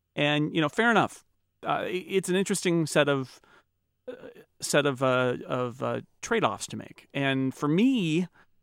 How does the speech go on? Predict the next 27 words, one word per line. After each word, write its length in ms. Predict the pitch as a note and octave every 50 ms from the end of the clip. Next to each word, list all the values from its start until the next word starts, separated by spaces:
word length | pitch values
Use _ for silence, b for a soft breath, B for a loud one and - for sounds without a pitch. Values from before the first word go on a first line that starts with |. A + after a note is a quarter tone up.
| _ _ _ _ -
as 160 | D3+ D3 -
somebody 440 | - D3+ D3 C#3+ C#3+ C#3 C#3 C#3 C3
who, 260 | B2+ C#3+ C#3 C3+ C3 - - _ _ _ _ _ _ _ -
you 160 | - - D3+
know, 80 | C3+ B2+
and 180 | C#3 C#3 C#3
I, 120 | C#3+ D3 C#3
I 140 | C#3 D#3
wa-, 220 | C#3 D3+ D#3 D3+ D3
I 120 | C#3 D3+
wanna 240 | D3+ D3+ C#3+ C3+ C3 B2 -
put 140 | - F3 C#3+
this 120 | C#3 A#2
in 80 | C3 B2+
perspective, 480 | - B2+ - - F#3 E3+ - - A#2 - B B B B B _ _ _ _ _ _ -
I 80 | D#3 D#3
do 160 | D3 F3 D#3+
a 80 | D3+ D3
lot 400 | C#3+ C#3 C3+ C3+ C3 C3+ C3+ -
of 140 | C3 A#2
writing 480 | B2+ B2+ B2+ B2+ A#2+ G#2+ G2+ G2+ G#2 - _ _ _ _ _ _ _ _ _ _ _ _ _ _ _ -
on 160 | - B2+ B2
a 60 | A#2+
keyboard. 460 | - - A3 F#3+ - A2+ G2+ - - - -
That 200 | B2 B2 A#2+ - -
this 260 | C#3 C3 C#3+ C#3+ -
is, 300 | D3 B2 - - -